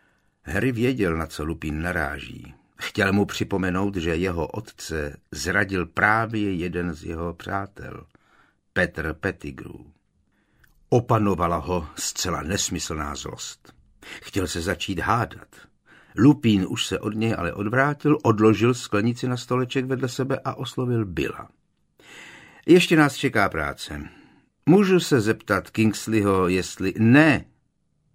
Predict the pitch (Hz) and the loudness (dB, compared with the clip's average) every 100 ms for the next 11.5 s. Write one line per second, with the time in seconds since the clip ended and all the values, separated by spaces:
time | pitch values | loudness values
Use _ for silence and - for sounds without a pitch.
0 | - 80 85 87 80 80 - 85 76 73 | -8 -4 -2 -2 -4 -6 -8 -10 -10 -10
1 | - 67 78 71 - _ - 135 127 95 | -12 -8 -6 -8 -10 _ -2 0 0 -2
2 | 71 80 90 - 76 - _ _ _ _ | 0 0 0 -2 -14 -16 _ _ _ _
3 | - 160 76 - - - 67 - _ _ | 4 4 4 -8 -14 -14 -14 -16 _ _
4 | _ _ _ _ _ _ _ _ _ - | _ _ _ _ _ _ _ _ _ 0
5 | 127 208 240 233 220 117 90 80 _ _ | 2 4 2 0 -2 -2 -2 -4 _ _
6 | _ _ _ _ - 87 - 92 87 87 | _ _ _ _ -6 -6 -2 -2 0 0
7 | 82 80 92 87 85 - 85 - 87 - | 0 0 -2 -2 -4 -4 -2 0 -2 -2
8 | 90 80 80 - - 85 78 71 73 - | -6 -2 -2 -2 -6 -2 -2 -2 -8 -14
9 | _ _ _ _ _ _ _ _ _ _ | _ _ _ _ _ _ _ _ _ _
10 | _ 107 127 127 127 - 113 - 101 85 | _ 4 4 6 2 4 -2 0 -2 0
11 | 80 82 67 - | -4 -6 -8 -8